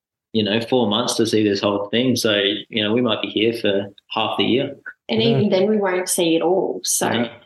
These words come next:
Speaker 2: yeah.
Speaker 3: Yeah, and, and you're gonna be dictated, well, not so much now because the rain's gone, but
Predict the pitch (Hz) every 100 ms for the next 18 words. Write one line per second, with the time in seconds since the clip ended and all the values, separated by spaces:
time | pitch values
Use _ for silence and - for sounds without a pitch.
0 | _ _ _ _ _ 208 196 196 104 110
1 | 113 117 123 135 123 120 120 139 135 135
2 | 113 113 120 117 - 120 113 110 - 139
3 | 127 131 127 - 120 113 - 117 117 113
4 | 110 107 117 110 120 120 - 120 113 110